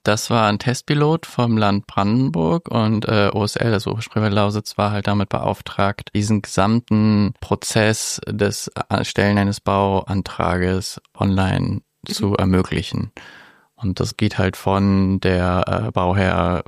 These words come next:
Speaker 1: möchte die ganzen Daten an, äh, eingeben, be-, die müssen dann verarbeitet werden, müssen entsprechend auch vielleicht verwaltungsintern geteilt werden, beispielsweise das Katasteramt könnte Interesse an den Daten haben und so weiter.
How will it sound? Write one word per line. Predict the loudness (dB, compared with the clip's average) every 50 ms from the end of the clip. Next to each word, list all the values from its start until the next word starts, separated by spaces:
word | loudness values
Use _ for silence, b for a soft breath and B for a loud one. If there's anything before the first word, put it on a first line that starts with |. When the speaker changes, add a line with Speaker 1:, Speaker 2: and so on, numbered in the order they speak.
| -12 _ _ _ _
Speaker 1:
möchte | -10 -4 0 2 2 2 0 0 -4 -4
die | -4 -2
ganzen | -2 -2 -4 -4 -4 -4 -2
Daten | 0 2 2 2 0 -2 -4 -4
an, | -2 -2 -2 0 0
äh, | 0 -2 -4 B B B B B B B B B
eingeben, | -4 -2 0 0 0 2 2 4 4 4 4 4 2 2 2 2
be-, | 2 2 2 2 0 0
die | -2 0
müssen | 0 0 0 2 2 0
dann | 0 0
verarbeitet | 0 -2 0 0 2 2 0 0 -2 -4 -2 0
werden, | 0 2 2 2 2 2 2 0
müssen | 0 -2 -4 -4
entsprechend | -4 -4 -4 -4 -4 -4 -4 -2 -2 -2 -2 -4 -6 B B B B B B B B B
auch | -2 -2 -2 -2
vielleicht | -4 -4 -2 0 0 0 0 -2 -6 -12 -8
verwaltungsintern | -6 -2 0 0 0 0 0 -2 0 -2 -4 -2 0 0 0 0 0 -2 -4 -8
geteilt | -10 -6 -4 -2 0 0 0 0 0
werden, | 2 2 4 4 4 2 2 2 2 0 0
beispielsweise | 0 -2 -2 -4 -6 -4 -2 0 0 0
das | 0 -2 -4
Katasteramt | -4 -4 -2 -2 -4 -2 0 0 0 0 0
könnte | 0 -2 0 0 0
Interesse | -2 0 -2 -2 0 0
an | 0 0
den | 2 2
Daten | 2 0 0 -2 -2 -2
haben | 0 0
und | 0 0
so | 0 -2
weiter. | 0 0 0 0 -2 -4